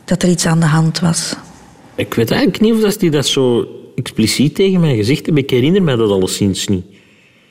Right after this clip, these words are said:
Speaker 2: Ik heb dat eigenlijk zelf nooit echt beseft. Tot ik een jaar of veertien was, denk ik. Heb ik dat nooit echt beseft dat er iets, iets anders was. Je had wel je beperkingen, maar ik stond daar niet bij stil.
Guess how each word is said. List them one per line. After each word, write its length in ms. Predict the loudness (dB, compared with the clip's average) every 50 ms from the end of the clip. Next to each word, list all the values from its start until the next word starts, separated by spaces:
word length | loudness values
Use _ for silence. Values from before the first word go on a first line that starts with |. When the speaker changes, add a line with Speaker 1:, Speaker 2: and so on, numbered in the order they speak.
| _ _ _ _ _ _ _ _ _ _ _ _ _ _ _ _
Speaker 2:
Ik 220 | -12 -12 -6 -2
heb 180 | -2 -2 0 0
dat 180 | 0 0 0 0
eigenlijk 400 | 0 0 0 0 0 0 -2 -2
zelf 340 | -2 0 0 -2 -2 0 0
nooit 280 | 2 2 2 0 -2
echt 260 | -4 -4 -4 -4 -6
beseft. 680 | -4 -2 -2 -2 0 0 0 0 0 -4 -10 -12 -14 -14 -18 -20 -20 -20 -20 -20 -20 -20 -20 -20 -20 -20 -20 -20 -20 _ _ -20 -20 -12
Tot 200 | _ -8 -4 -4
ik 140 | -4 -2 0
een 60 | 0
jaar 200 | 0 2 0 0 -2
of 100 | -2 -4
veertien 840 | -6 -12 -12 -4 0 0 0 0 0 -2 -4 -2 0 0 2 2 2
was, 200 | 2 0 0 -2
denk 260 | -2 -2 -2 -2 -2
ik. 260 | -6 -6 -6 -12 -16 -18 -20 -20 -20 -20 -20 -20 -20 -20 -20 -20 -20 -20 _ _ _ _ _ _ -4
Heb 100 | -2 0
ik 80 | 0
dat 100 | 2 2
nooit 180 | 0 0 0 -2
echt 160 | -4 -2 -2
beseft 380 | -4 -4 -4 -4 -4 -4 -4 -6
dat 180 | -8 -4 -2
er 100 | 0 0
iets, 340 | 0 0 -2 -4 -6 -8 -8
iets 260 | -8 -8 -8 -8 -8 -4
anders 400 | -2 0 0 0 -2 -4 -6 -2
was. 360 | -2 -2 -2 -2 -6 -10 -12 -16 -20 -20 _ _ _ _ _ _
Je 120 | -6 -6
had 100 | -4 -2
wel 160 | 0 0 2
je 80 | 2 2
beperkingen, 640 | 0 -2 -2 -2 -2 -2 -2 -4 -4 -2 0 0 0
maar 100 | 0 -2
ik 100 | -2 -2
stond 220 | -2 -2 -2 0
daar 100 | 0 0
niet 120 | 0 0
bij 120 | 0 0 0
stil. 460 | -2 -4 -2 0 0 2 2 0